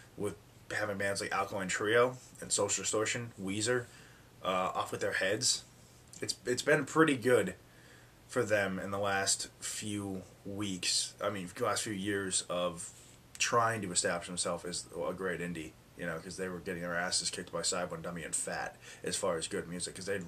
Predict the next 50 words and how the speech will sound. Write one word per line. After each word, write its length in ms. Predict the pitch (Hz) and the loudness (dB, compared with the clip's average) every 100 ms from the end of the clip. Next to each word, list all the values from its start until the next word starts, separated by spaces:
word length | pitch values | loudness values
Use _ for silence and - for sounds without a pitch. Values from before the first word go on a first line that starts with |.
| 87 | -6
really 220 | 98 95 | -4 -2
gone 280 | 87 85 85 | -2 -2 0
a 40 | |
screamo 540 | - - 87 87 87 | 2 2 0 -4 -4
and 100 | 80 | -4
metalcore 340 | 82 80 - 87 | -4 -4 0 -2
direction. 400 | 69 82 - 90 | 0 -2 -4 -6
A 80 | 87 | -2
lot 120 | 90 | -2
of 60 | |
their 80 | 80 | -2
core 240 | - 90 80 | -4 -4 -4
fans 300 | 67 87 82 | -6 -6 -6
were 80 | |
like, 240 | - - - - - - - - - - - - - - - | -6 -6 -8 -14 -14 -14 -16 -18 -20 -20 -20 -20 -20 -20 -10
"What 280 | 85 87 82 | 0 2 2
are 40 | |
you 100 | - - | -4 -10
doing?" 360 | 78 80 69 - - - | -6 -6 -8 -16 -20 -6
<laughs> 100 | 131 110 - - - - - - - | 0 0 0 -6 -18 -20 -20 -20 -8
But, 120 | - | 0
um, 240 | 101 95 90 - - - - - | 2 2 -2 -6 -16 -14 -14 -8
the 60 | - | 6
Menzingers, 880 | 139 185 190 185 170 135 - - - | 10 12 12 12 12 12 10 8 4
you 100 | 156 | 6
know, 220 | 139 131 | 8 10
again, 320 | 127 127 123 | 12 10 10
to 40 | 117 | 6
get 160 | 113 | 4
on 60 | 107 | 4
the 80 | 107 | 4
soapbox, 600 | - 110 107 101 98 - | 4 4 4 4 4 0
and 200 | 107 101 | 2 4
I 100 | 104 | 4
even 120 | 101 | 0
to 80 | 92 | 0
talk 80 | 110 | 0
about 120 | 101 | 2
the 60 | 101 | 4
record, 240 | 123 120 | 4 4
just 140 | 107 | 0
them 140 | 107 101 | 2 0
as 80 | 101 | 2
a 40 | |
band, 300 | 104 123 113 | 6 8 10
they 60 | 127 | 10
were 80 | |
a 60 | 139 | 10
great 260 | 135 123 113 | 10 10 10
band. 320 | 117 123 120 | 6 6 2